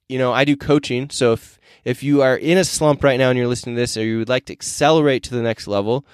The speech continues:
uh, hit me up at joe at allaroundjoe dot com, and we can talk about how much I charge for personal one-on-one coaching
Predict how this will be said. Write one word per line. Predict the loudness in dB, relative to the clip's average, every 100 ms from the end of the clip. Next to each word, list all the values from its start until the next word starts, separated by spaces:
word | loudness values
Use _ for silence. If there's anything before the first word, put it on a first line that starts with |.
| _ _ _
uh, | -2 0 0
hit | 0 0
me | 0
up | 0 -2
at | -2 -2 -4 0
joe | 2 2
at |
allaroundjoe | 2 2 2 2 0 0 2 0 -6 _ _ -2
dot | 0 0
com, | -2 0 -2 -4
and | -4 -2
we | -2
can | -2
talk | 0 0 0
about | 0 0 -2
how | -4
much | -2 -2 -4
I |
charge | -4 0 0 -2
for | -6 0 2 2 -2 -18 -20 -8
personal | -4 -4 -2 -2
one-on-one | 2 2 2 0
coaching | -2 2 2 2 -6 -6 -10